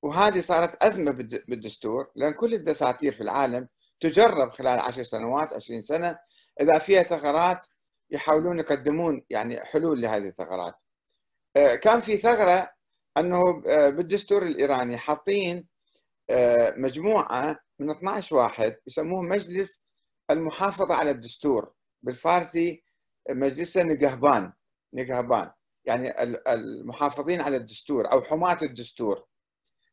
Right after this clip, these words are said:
فالبرلمان الإيراني كان ي-، يعد قوانين، آه، للعمل ال-، كل سنة،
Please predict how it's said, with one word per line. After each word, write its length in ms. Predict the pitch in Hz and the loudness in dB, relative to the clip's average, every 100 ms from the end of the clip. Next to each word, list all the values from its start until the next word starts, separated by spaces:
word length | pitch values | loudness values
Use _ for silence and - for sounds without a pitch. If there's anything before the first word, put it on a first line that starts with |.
| _ | _
فالبرلمان 1160 | - 165 170 170 - - 156 151 175 190 226 262 | 6 10 10 10 6 -2 0 2 2 4 4 4
الإيراني 500 | 233 220 214 208 196 | 4 4 4 2 -2
كان 400 | 202 175 170 - | 0 0 -2 -4
ي-، 180 | 147 147 - | 2 2 2
يعد 340 | 156 151 196 - - | -2 0 0 -2 -2
قوانين، 640 | 151 147 156 185 147 135 _ _ _ _ _ 117 | 0 2 0 0 -2 -6 _ _ _ _ _ 0
آه، 680 | 113 110 107 104 98 85 - - - | 2 2 2 0 -4 -6 -12 -18 -10
للعمل 840 | 117 104 123 131 - 196 131 107 _ _ _ _ _ _ | -8 -6 -2 0 2 2 2 -2 _ _ _ _ _ _
ال-، 500 | 117 110 104 104 107 | -10 -6 -4 -4 -4
كل 160 | - 180 | -2 -2
سنة، 460 | - 143 110 127 | 2 2 2 -2